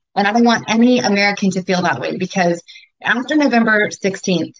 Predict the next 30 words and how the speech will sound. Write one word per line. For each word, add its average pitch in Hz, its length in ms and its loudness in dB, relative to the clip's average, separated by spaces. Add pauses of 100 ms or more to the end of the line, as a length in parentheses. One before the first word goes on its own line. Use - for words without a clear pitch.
(320)
they 214 240 2
thought 240 260 -2
we 220 120 -2
would 190 160 -2
go 185 100 2
away. 175 560 0
You 190 120 -2
know, 185 60 2
they 185 120 2
took 190 220 -2
a, 170 380 0
they, 175 240 0
they 175 100 -4
came 208 200 -4
to 226 80 -4
my 220 80 0
home 202 180 0
at 185 100 -2
nine 185 220 -2
thirty 214 200 -2
in 202 60 0
the 196 80 0
morning. 190 380 0
I 170 80 -4
was 165 160 -6
homeschooling 214 480 -2
my 196 140 0
two 202 160 -4
little 185 180 0
kids. 196 380 -4